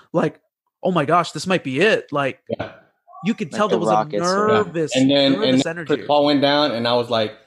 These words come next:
Speaker 2: and then all they needed was, like, three threes in a row to make, to, to bring back into the game. I was like, "Oh, here we go." And we couldn't stop it, and that was it. That was
Speaker 3: Yeah,
Speaker 2: that just
Speaker 3: it's
Speaker 2: momentum to the next game, and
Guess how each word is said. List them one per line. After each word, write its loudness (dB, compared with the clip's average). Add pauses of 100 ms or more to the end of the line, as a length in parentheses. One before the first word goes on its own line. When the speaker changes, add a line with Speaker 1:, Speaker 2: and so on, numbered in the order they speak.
(320)
Speaker 2:
and -2
then 0 (240)
all 4
they 2
needed 2
was, -2
like, -2
three -4
threes -4
in 0
a 0
row 2
to -2
make, -2
to, -4
to -8 (140)
bring 0
back 0
into 2
the -2
game. 2
I 0
was 0
like, -2
"Oh, 0
here -4
we -6
go." 0 (520)
And 2
we 2
couldn't 0
stop -2
it, -2
and -4
that 2
was -2
it. -4
That -4
was -8 (120)
Speaker 3:
Yeah, -4
Speaker 2:
that 0
just 0
Speaker 3:
it's -8 (160)
Speaker 2:
momentum 2
to -2
the 2
next 0
game, 0
and -4